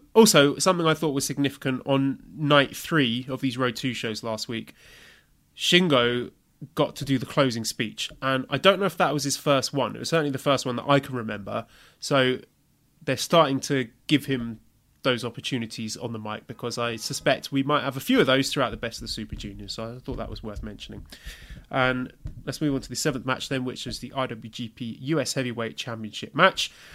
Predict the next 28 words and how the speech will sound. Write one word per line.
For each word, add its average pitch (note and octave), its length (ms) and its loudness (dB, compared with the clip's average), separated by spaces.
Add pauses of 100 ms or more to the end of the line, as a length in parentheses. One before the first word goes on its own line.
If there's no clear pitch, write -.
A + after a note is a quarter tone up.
(260)
Juice G#3+ 260 8
Robinson C#3+ 520 4
defeating C#3 560 2 (100)
Bad C3+ 320 2
Luck A2+ 140 -6
Fale B2 460 0
in A#2+ 180 -8
seventeen C#3+ 500 0
minutes C3 420 -4 (120)
to A#2+ 320 -4
get A2+ 160 -6
his A2 120 -8
third B3+ 280 4
successful C3 420 -6
defense B2 440 -4 (480)
after B2 640 0 (420)
hitting B2+ 460 -8
the C3+ 60 -12
Pulp - 340 -6
Friction. - 520 -12 (680)
So, C#3 540 6 (440)
first - 500 8
thing D#3 400 2
that C3 160 -2
came C3+ 220 -2
to C3+ 120 -10
mind B2 340 -2
was A#2+ 340 -6